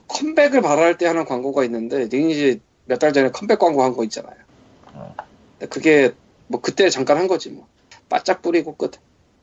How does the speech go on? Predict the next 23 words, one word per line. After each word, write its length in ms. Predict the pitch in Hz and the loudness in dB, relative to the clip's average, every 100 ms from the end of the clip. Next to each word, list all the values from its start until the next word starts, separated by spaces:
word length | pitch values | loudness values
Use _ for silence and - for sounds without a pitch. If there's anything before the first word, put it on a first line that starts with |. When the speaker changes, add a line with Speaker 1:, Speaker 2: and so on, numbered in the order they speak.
| _ - - - | _ -20 -20 -4
Speaker 1:
어쨌건 320 | - 220 339 | -2 0 2
간에 200 | 311 240 | 2 4
뭐, 340 | 214 190 180 - _ _ _ _ _ - | 6 6 6 2 _ _ _ _ _ 0
근데 200 | 170 139 | 4 4
여기서 400 | 147 226 208 175 | 4 4 4 2
지금 460 | 160 170 165 156 - _ - - _ - | 2 4 6 4 -6 _ -20 -20 _ -12
광고 920 | 147 160 165 185 180 170 160 151 139 | -4 0 4 6 8 8 8 6 4
액수라고 760 | 139 - - 160 156 143 135 | 0 -6 -6 -2 2 2 4
얘기한 320 | 127 131 143 139 | 2 4 2 2
게 500 | 120 127 139 113 104 _ _ _ _ _ _ - | 0 0 -2 -6 -12 _ _ _ _ _ _ -10
지상파 400 | 135 156 160 165 | -2 0 2 0
티비, 460 | 208 185 202 240 _ _ _ - | -2 0 0 -2 _ _ _ -6
라디오, 600 | 117 110 127 170 220 277 _ _ - | -4 -2 0 2 2 0 _ _ -12
신문, 600 | - 170 165 180 220 262 _ | -10 -4 2 4 2 0 _
잡지, 640 | - 208 - - 180 190 - | -12 -12 -12 -8 2 2 2
케이블, 540 | 226 214 208 214 202 | 2 4 6 6 6
종편 640 | - 131 131 - 185 156 120 | 2 -8 -6 0 2 2 0
여섯 260 | 131 185 | 0 0
개 380 | 190 170 151 131 | 4 6 6 4
있잖아요. 720 | 113 123 120 135 190 127 101 _ _ 104 | 0 -4 -4 -4 -2 -4 -8 _ _ -2
Speaker 2:
예. 240 | 90 113 - _ _ _ _ - | 2 2 -2 _ _ _ _ -16
Speaker 1:
모바일 320 | 120 147 190 | -2 2 2
없다? 300 | - - - | 0 -6 -8